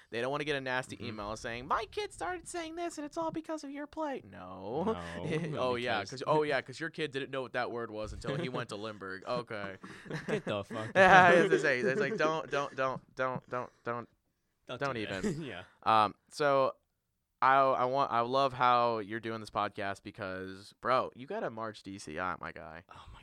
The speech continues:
Speaker 2: God, dude.
Speaker 1: I know you wanna be a cabbie so
Speaker 2: Oh, I
Speaker 1: bad.
Speaker 2: do wanna be a cabbie
Speaker 1: Just
Speaker 2: so
Speaker 1: do
Speaker 2: bad.
Speaker 1: it.
Speaker 2: So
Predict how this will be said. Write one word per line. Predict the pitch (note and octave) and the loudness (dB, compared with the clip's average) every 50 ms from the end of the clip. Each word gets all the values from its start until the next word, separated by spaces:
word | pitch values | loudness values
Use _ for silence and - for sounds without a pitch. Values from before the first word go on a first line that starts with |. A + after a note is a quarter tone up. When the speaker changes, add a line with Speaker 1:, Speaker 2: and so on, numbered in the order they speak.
| - | -20
Speaker 2:
God, | - - - - - _ | -20 -20 -20 -20 -20 _
dude. | - - - | -10 -6 -6
Speaker 1:
I | B2+ | -4
know | C3 C#3 - | -4 -6 -6
you | - D3 E3 | -6 -6 -4
wanna | F3+ F#3+ G3+ G3+ | -2 -2 -2 -2
be | F3+ F3 | -2 -2
a | E3 D3+ | -4 -2
cabbie | - D3+ C#3+ D3 D3 C#3+ C3 | -2 0 0 0 0 -2 -6
so | - - C3+ C3 D3+ | -6 -4 -2 -2 0
Speaker 2:
Oh, | |
I | D3 D3+ D#3 E3+ F3 E3 C3 | 0 2 4 4 4 4 2
Speaker 1:
bad. | G#2 | 0
Speaker 2:
do | G#2 A#2 A#2 | -2 -4 -4
wanna | A2+ G#2 G2 | -4 -4 -4
be | F#2+ G2+ | -6 -6
a | G2 | -8
cabbie | - - G2 F#2+ F#2 | -8 -10 -10 -6 -4
Speaker 1:
Just | D3 D3+ D#3 | -4 -4 -4
Speaker 2:
so | - G2 | -6 -6
Speaker 1:
do | F#2 C#3+ E3 G3 G#3 | -4 -2 0 2 2
Speaker 2:
bad. | F#3 D3 | 2 0
Speaker 1:
it. | A#2+ G2+ - - - - _ _ _ _ _ _ | 0 -2 -6 -12 -18 -20 _ _ _ _ _ _
Speaker 2:
So | - - - C3+ C3+ - | -12 -8 -6 -6 -6 -6